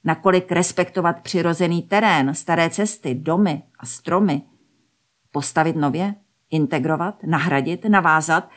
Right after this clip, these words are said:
Nastavit? Přestavět? Přeznačit? Odstřihnout? Zbourat?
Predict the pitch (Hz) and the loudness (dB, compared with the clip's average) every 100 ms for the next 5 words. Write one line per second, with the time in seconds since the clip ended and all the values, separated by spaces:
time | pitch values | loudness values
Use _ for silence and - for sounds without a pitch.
0 | - 196 185 - 185 175 196 - 214 - | -4 0 2 0 0 0 -2 -2 -2 0
1 | 175 160 175 - - 208 190 165 - 185 | -2 -2 -6 -6 0 0 0 -4 -4 -6
2 | - _ _ - 175 185 - - 285 226 | -6 _ _ -4 -2 -2 -6 -4 0 2
3 | 156 143 - _ _ - 139 120 107 127 | 0 -4 -10 _ _ -12 -10 -6 -4 -2
4 | 180 220 | -2 -4